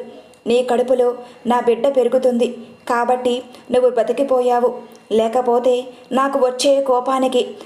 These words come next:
నిన్ను చంపేసేవాడిని. అయినా ఇంకా ఊపిరి పూసుకొని పసిబిడ్డని,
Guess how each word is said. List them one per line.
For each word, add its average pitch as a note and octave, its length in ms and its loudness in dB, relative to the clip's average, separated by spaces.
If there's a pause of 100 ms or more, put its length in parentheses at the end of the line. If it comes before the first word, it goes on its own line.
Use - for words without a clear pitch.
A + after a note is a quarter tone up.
(140)
నిన్ను C#4 220 2
చంపేసేవాడిని. C4+ 1000 0 (380)
అయినా B3 420 -2 (380)
ఇంకా C#4+ 300 2
ఊపిరి D#4 340 0
పూసుకొని C4+ 560 0 (380)
పసిబిడ్డని, C4+ 640 0